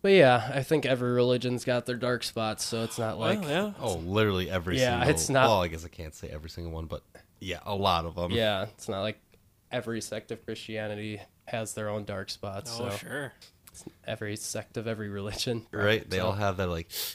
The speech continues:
Speaker 3: "Ooh,
Speaker 1: Yeah.
Speaker 3: our bad."
Speaker 1: <laughs>
Speaker 2: Yeah, right.
Speaker 1: So,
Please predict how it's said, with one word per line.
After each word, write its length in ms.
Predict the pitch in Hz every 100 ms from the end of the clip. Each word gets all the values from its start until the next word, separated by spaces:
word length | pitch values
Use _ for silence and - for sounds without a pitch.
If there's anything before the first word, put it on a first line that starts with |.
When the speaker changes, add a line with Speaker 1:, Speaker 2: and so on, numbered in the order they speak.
| -
Speaker 3:
"Ooh, 320 | 110 107 85 -
Speaker 1:
Yeah. 500 | 117 101 92 95 113 -
Speaker 3:
our 140 | 104
bad." 360 | 95 80 82 87
Speaker 1:
<laughs> 340 | - 190 160
Speaker 2:
Yeah, 600 | 139 175 180 143 - 123 110
right. 300 | 107 110 - _ _ _ _ _ - - - - -
Speaker 1:
So, 420 | - 135 123